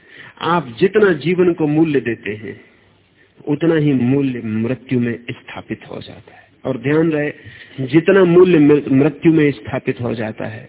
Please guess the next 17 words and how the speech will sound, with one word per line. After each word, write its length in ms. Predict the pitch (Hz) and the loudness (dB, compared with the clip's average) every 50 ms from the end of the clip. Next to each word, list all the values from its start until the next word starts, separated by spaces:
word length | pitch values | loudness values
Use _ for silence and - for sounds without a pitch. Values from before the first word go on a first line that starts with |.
| _ - | _ -4
उतनी 300 | 139 135 - - 143 143 | -4 -4 0 0 2 2
ही 220 | 135 127 135 - - - | 2 2 0 -2 -4 -8
आप 220 | 117 117 113 - 113 | -8 -8 -8 -6 -4
मुश्किल 380 | 113 120 117 - - - 120 | -4 -4 -4 -4 -6 -6 -4
में 160 | 120 117 113 110 | -4 -4 -6 -8
पड़ 200 | - - 82 92 | -8 -10 -12 -12
जाते 340 | - - 80 - - - | -12 -16 -18 -18 -20 -20
हैं। 100 | - - _ _ _ - - - - - - - - | -20 -20 _ _ _ -20 -20 -20 -20 -20 -14 -2 2
महावीर 400 | 151 156 165 180 185 196 202 196 | 2 4 4 4 4 4 2 2
कहते 300 | 190 202 190 185 190 196 | 0 -2 -2 0 2 2
हैं, 160 | 202 202 180 | 4 4 2
"जीवन 300 | 151 135 151 147 147 160 | 0 0 -2 -2 0 -2
में 180 | 160 156 160 160 | -2 -2 -4 -4
कोई 200 | 156 156 156 151 | -4 -2 -2 0
मूल्य 400 | 143 131 113 113 117 113 110 107 | 0 0 0 0 0 0 -2 -4
ही 220 | 101 101 131 151 | -6 -6 -8 -8
नहीं 340 | 156 175 147 117 110 - - | -8 -8 -12 -12 -14 -14 -16